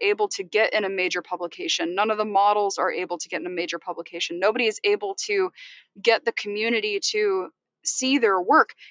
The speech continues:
Even your work, I don't mean to put you on the spot, but I never see your work pop up. And I try to interact with it and comment and share it and like it and, and save it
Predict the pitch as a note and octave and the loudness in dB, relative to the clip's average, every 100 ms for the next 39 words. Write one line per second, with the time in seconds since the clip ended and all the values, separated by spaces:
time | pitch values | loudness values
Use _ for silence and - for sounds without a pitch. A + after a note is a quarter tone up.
0 | - D#4 F4 C4+ C4 G4+ D4 F#3 F3 - | 2 4 6 6 6 4 4 4 2 4
1 | A#3 C#4+ A#3 G3+ - D3 G#3+ G3+ E3+ - | 4 4 2 -2 -4 -2 -2 -2 -2 0
2 | C4 D4+ - G3+ F3 _ _ - D#4+ D#4 | 4 4 6 2 2 _ _ 4 8 8
3 | D#4+ F4 F4+ - D#4 D4 C4+ C4 D4+ - | 8 6 2 2 2 2 2 2 0 4
4 | E4+ E4 A3+ D#3 - B3 C4 C4 - B3+ | 6 6 4 4 4 6 6 4 4 4
5 | C4+ A#3 A3 A3+ B3 C#4 C#4+ - D4 C4 | 4 2 2 6 6 4 -2 0 2 2
6 | - G#3+ G3 - A#3 C4+ C#4+ C#4+ B3 - | 2 0 0 2 6 6 6 4 2 0
7 | G3+ F#3+ - - C4 C4 D4+ A3+ G#3+ G3 | 0 0 0 2 2 4 4 2 -2 0
8 | G3+ B3+ C#4+ C#4+ E3 D#3+ G3+ F#3+ F3+ - | 0 2 2 0 0 -2 -2 -4 -6 2
9 | A3+ B3 D4+ B3+ | 2 4 2 2